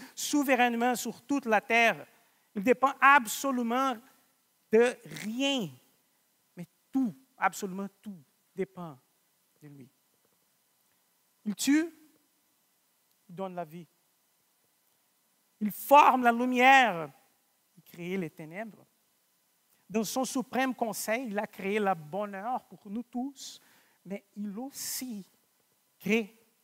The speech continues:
l'adversité. Il fait selon sa volonté ce qu'il veut avec l'armée céleste dans les régions invisibles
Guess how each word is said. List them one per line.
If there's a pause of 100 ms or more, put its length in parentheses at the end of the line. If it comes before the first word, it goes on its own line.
(600)
l'adversité. (1400)
Il
fait
selon
sa
volonté
ce
qu'il
veut
avec
l'armée
céleste (1000)
dans
les
régions
invisibles